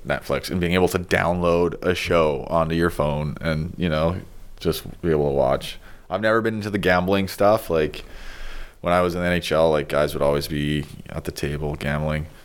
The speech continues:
too. Also, cool thing about N H L, um, that was one of my big, like, I, I made it moments, was you walk on, like, your little private jet and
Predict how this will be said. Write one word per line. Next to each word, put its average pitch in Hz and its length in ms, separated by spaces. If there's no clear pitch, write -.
too. 90 260
Also, 82 340
cool 101 200
thing 95 140
about 87 140
N 85 80
H 80 140
L, 82 280
um, 69 520
that 87 80
was 90 120
one 87 120
of 85 40
my 80 100
big, 78 280
like, 73 240
I, 76 220
I 80 200
made 78 260
it 90 180
moments, 98 540
was 80 580
you 82 220
walk 82 280
on, 78 160
like, 76 220
your 76 140
little 67 200
private 76 400
jet 64 380
and 71 560